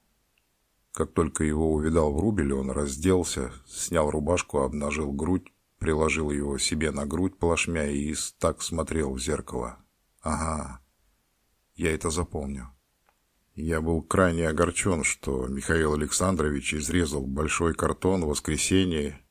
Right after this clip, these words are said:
и наклеил на акварель бумагу, смыв перед этим свою ак-, акварель почти до бела. Он совершенно не жалел, не копил своих работ.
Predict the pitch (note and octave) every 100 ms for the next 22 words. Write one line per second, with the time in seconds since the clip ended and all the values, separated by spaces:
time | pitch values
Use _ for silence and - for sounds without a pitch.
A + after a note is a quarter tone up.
0 | _ _ - E2 E2 - F2 E2+ D#2 D2+
1 | C#2 E2 D#2+ D#2+ C#2+ D#2+ E2 C#2+ C2 -
2 | - _ _ _ _ _ _ _ - -
3 | - F#2+ D#2+ - E2 E2 F#2 G2+ D2+ C#2
4 | - D2 E2 D#2+ D#2 - _ - E2 E2
5 | E2 F#2+ F2+ - D2+ - E2 D2 D#2 E2
6 | C#2+ A#1+ - _ _ _ _ _ _ _
7 | _ _ _ _ _ _ _ _ _ F2
8 | - G2 G2+ - G2 F#2+ F#2+ F#2+ G#2+ G2+
9 | C2+ A#1+ C2 C#2+ E2 F2 G2+ F#2+ C#2+ -
10 | C#2 C2+ - D#2 C#2+ C2